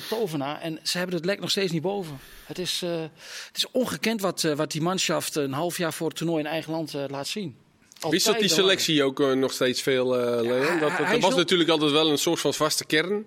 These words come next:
Speaker 1: Ja, de, de, die heeft hij nog wel, maar hij is wel heel erg aan het experimenteren, want hij heeft Havertz, eh, links achter gezet.
Speaker 2: Ja.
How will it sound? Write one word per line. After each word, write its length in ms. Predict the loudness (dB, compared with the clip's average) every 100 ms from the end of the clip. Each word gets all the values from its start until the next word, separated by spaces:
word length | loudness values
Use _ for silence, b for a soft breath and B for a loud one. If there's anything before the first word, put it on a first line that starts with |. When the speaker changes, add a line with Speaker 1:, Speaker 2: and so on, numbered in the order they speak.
| -4
Speaker 1:
Ja, 400 | 0 2 4 4
de, 220 | 2 2
de, 140 | 0
die 120 | 2 2
heeft 160 | 2
hij 100 | 0
nog 100 | 0
wel, 140 | 2 2
maar 100 | 2
hij 80 |
is 60 | 2
wel 140 | 0
heel 140 | 2 0
erg 120 | 0
aan 60 | -4
het 120 | -4
experimenteren, 760 | -4 -4 -2 -2 -2 0 0 0
want 100 | -2
hij 100 | -4
heeft 120 | -4
Havertz, 440 | -4 -2 -2 -4
eh, 80 | -4 -4
links 220 | -4 -2
achter 260 | -6 -6
gezet. 380 | -8 -6 -8 -8 -2
Speaker 2:
Ja. 220 | 0